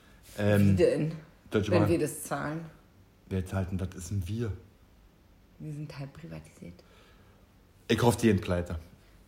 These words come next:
Speaker 1: <laughs> Oder haben auch einen Kreuzbandriss. So einen komplizierten, aber in beiden Haxen. Oder haben so eine, so eine, so eine Erdgasschiene. Apropos Erdgasschiene.
Speaker 2: <laughs> Ja.
Speaker 1: Erdgasschiene.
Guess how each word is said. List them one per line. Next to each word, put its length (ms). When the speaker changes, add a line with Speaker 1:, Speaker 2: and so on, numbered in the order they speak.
Speaker 1:
<laughs> 580
Oder 160
haben 160
auch 80
einen 80
Kreuzbandriss. 800
So 80
einen 100
komplizierten, 640
aber 180
in 120
beiden 380
Haxen. 400
Oder 100
haben 100
so 80
eine, 240
so 80
eine, 140
so 120
eine 220
Erdgasschiene. 1040
Apropos 380
Erdgasschiene. 680
Speaker 2:
<laughs> 20
Ja. 400
Speaker 1:
Erdgasschiene. 520